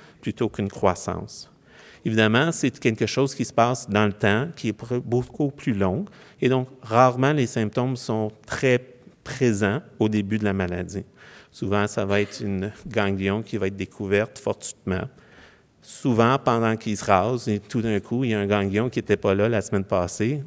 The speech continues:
où on sait que traditionnellement, euh, ça prend plusieurs mois avant de se manifester,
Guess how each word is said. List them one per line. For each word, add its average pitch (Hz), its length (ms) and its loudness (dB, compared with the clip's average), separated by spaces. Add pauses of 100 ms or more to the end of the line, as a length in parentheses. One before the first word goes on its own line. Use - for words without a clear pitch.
où 123 200 4
on 101 160 2
sait 113 260 -2
que 104 300 -2 (680)
traditionnellement, 98 960 0
euh, 98 440 0
ça - 400 0
prend 110 260 0
plusieurs 110 420 2
mois 98 240 2
avant 95 180 -2
de 98 60 -6
se - 100 -6
manifester, 95 760 -2